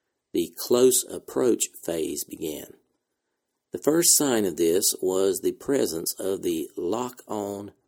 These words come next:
flag. This meant that the active vehicle radio system had detected the passive vehicle in space, having received its radio response.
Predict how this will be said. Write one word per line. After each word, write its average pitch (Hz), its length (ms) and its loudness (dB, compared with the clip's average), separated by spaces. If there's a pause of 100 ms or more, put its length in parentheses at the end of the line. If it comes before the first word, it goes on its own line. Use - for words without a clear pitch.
(200)
flag. 90 600 -2 (880)
This 143 260 8
meant 104 320 -2 (240)
that - 220 0
the 98 180 0
active 117 440 0
vehicle 82 540 0 (440)
radio 104 360 2
system 80 540 -2
had 98 340 -6 (280)
detected 131 640 -2
the 95 140 0
passive 127 680 -2 (180)
vehicle 85 520 2 (320)
in 92 160 -8
space, - 580 0 (480)
having 98 300 -2
received 92 600 2
its - 240 -4
radio 92 640 2
response. - 720 -6